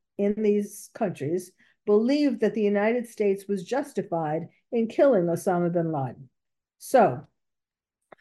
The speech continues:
three quarters, seventy-five percent. Um, you know, na-, compare that to what we have now, uh, in terms of young,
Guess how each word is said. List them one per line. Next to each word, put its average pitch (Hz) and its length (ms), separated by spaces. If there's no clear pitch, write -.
three 277 200
quarters, 170 480
seventy-five 240 560
percent. 175 480
Um, 170 420
you 196 120
know, 165 360
na-, 170 280
compare 294 480
that 156 280
to 196 100
what 190 160
we 220 140
have 220 240
now, 202 500
uh, 180 380
in 190 120
terms 202 460
of 185 380
young, 202 460